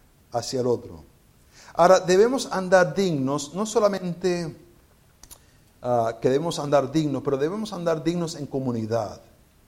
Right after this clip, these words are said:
Ah, hay tres, ah, palabras claves para mirar esto, eh, que tie-, tiene esta idea de comunidad. Eh, el primero se ve en el versículo,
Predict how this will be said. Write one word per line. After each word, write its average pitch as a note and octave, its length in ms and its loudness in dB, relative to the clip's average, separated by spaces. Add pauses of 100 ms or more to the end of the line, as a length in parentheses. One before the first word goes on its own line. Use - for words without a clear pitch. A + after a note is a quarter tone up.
(680)
Ah, - 160 -14
hay A#3+ 160 4
tres, - 800 0 (180)
ah, C3 480 -2 (240)
palabras D3 500 6
claves C#3+ 600 2
para B2+ 240 0
mirar D3 320 6
esto, D3+ 480 0 (920)
eh, C#3 260 -2
que D3+ 280 0
tie-, F#3 360 -2
tiene G#3 180 -2
esta G3+ 200 -4
idea E3+ 260 2
de D3+ 160 0
comunidad. A2+ 640 -4 (1040)
Eh, - 200 -6
el E3+ 140 2
primero G#3+ 440 2
se G3 160 -4
ve F#3 160 0
en F#3 100 -2
el E3+ 80 2
versículo, D#3+ 540 -4